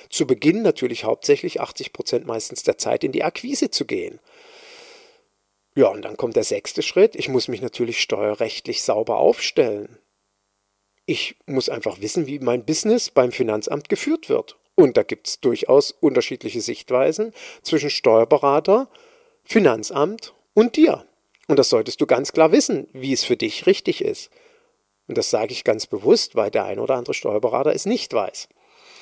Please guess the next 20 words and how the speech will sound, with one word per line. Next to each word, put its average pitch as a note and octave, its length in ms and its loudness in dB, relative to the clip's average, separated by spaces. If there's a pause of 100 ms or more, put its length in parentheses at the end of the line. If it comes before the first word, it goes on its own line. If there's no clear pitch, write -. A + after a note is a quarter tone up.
(200)
Ja, C#3 160 6
und G#2+ 220 -4
dann D3 400 -2
kommt - 260 -4
natürlich C3+ 640 -4 (800)
das - 180 -12
Thema A2+ 260 -2
Absicherung B2+ 600 0
dazu. - 460 -6 (220)
Wie C#3+ 360 -6 (160)
reduzierst - 640 -4
du C3 220 -6 (100)
Risiken? B2+ 720 -2 (720)
Und C3+ 220 4
dann D#4 260 6
kommt F3 240 2
erst - 240 0
der A#2 100 2
Schritt - 360 4 (160)
Honorarkalkulation. A#2+ 1200 -2